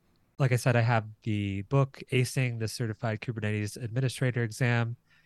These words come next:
If you want thirty-five percent off, um, use the code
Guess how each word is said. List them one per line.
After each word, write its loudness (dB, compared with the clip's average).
If 0
you 2
want -2
thirty-five 2
percent -2
off, 0
um, -2
use -2
the -4
code 2